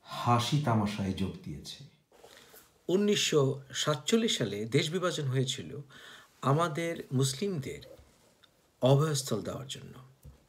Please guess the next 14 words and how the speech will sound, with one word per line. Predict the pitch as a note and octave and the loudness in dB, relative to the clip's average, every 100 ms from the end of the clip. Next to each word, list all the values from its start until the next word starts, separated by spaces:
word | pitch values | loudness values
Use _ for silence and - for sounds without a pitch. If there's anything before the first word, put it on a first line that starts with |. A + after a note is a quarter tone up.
| - | 4
কারণ | C#3 C3 A2 - | 8 8 6 4
আমরা | B2 C3+ D#3 G2+ B2+ - _ | 4 4 2 0 -6 -12 _
এবং | A2+ A#2+ | 0 2
আমাদের, | A2+ A2+ A2+ - - | 2 2 0 -4 -10
অর্থাৎ | - - A#2+ - | -6 -2 -2 0
আমাদের | A#2 A2+ - | -2 -2 -2
পূর্বপুরুষরা | G3 A3 C#3 F2+ - - A2 - - - - - - - _ - | 2 4 2 -4 -8 -10 -12 -14 -20 -20 -20 -18 -20 -20 _ -4
সেই | - G3 | 6 6
সময় | - G3 B2 - - - _ - - | 8 4 4 2 -2 -10 _ -10 -4
হিন্দুত্ববাদীদের | F#3 F#3 G#3+ - D#3 A#2+ A#2 A#2 A2+ - | -2 -2 -4 0 4 4 4 2 -2 -4
দ্বারা | F#2+ B2 - - _ - | -6 -6 -10 -14 _ 4
প্রচণ্ড | G3+ G#3 - A3 F#3+ | 4 6 6 6 4
নির্যাতিত | D#3 B2+ G2+ - - | 2 2 2 -4 -10
হতো। | - - - | -16 -18 -20